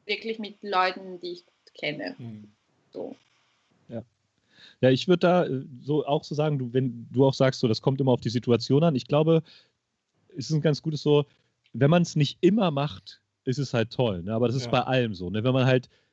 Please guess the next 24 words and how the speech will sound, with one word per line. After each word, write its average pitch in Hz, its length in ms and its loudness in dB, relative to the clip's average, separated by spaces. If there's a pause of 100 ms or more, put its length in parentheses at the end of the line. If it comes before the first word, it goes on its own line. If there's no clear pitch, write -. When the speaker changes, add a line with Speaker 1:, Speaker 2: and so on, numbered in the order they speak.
(200)
Speaker 3:
nur 175 460 4
Variationen 165 800 0
tanzt, 143 420 -6
ist 117 100 -8
es 131 140 -6
ja 131 100 2
keine 123 340 -4
Variation. 113 680 -2
Wenn 110 120 2
man 120 260 0
nur 170 440 2 (340)
Rhythmus 156 480 2
tanzt, 156 400 0
ist 135 100 2
es 131 80 -4
auch 143 160 4
irgendwann 120 280 2
langweilig. 123 440 -2
Genauso 127 280 0
ist 139 80 -2
es - 40 -20
bei 123 140 0
Hijack-Moves, 117 680 -2
ne? 143 180 -2